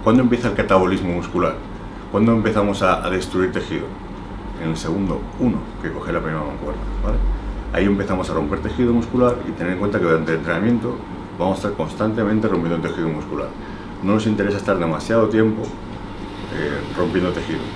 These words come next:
Como un poco escuché en un seminario de, de un principiante de este deporte,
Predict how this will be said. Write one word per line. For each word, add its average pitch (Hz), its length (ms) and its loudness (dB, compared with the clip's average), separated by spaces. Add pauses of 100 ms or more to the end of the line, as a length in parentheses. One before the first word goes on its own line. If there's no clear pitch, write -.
Como 98 220 2
un 107 40 0
poco 117 320 12
escuché 90 360 2
en 104 60 4
un 98 80 2
seminario 98 480 4
de, 87 180 0 (240)
de 82 80 0
un 87 320 0
principiante 87 480 2
de 80 100 2
este 80 180 -2
deporte, 92 360 -2